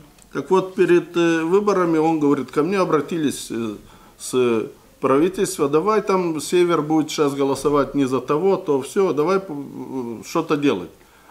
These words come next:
Он говорит: «Я просто, простой, э, простое им пожелание сказал. А пошлите одного из ваших министров украинца туда, пусть он поработает с украинцем». Они говорят: «А у нас нет украинцев, министров. У нас нет украинцев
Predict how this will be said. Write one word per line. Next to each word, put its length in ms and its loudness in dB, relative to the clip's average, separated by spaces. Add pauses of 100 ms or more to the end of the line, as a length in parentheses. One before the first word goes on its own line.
(120)
Он 180 -4
говорит: 280 0
«Я 140 2
просто, 600 0 (320)
простой, 720 0
э, 420 2
простое 540 0
им 300 4
пожелание 640 0
сказал. 320 -10
А 80 -2
пошлите 500 0
одного 260 2
из 140 0
ваших 400 0
министров 420 2
украинца 540 0
туда, 260 0
пусть 280 -4
он 100 2
поработает 580 0
с 60 -10
украинцем». 500 -4 (520)
Они 120 -8
говорят: 260 -6
«А 40 -2
у 40 0
нас 240 -4
нет 280 -2
украинцев, 600 -4 (420)
министров. 520 0 (1080)
У 60 -6
нас 240 -6
нет 180 2
украинцев 640 -2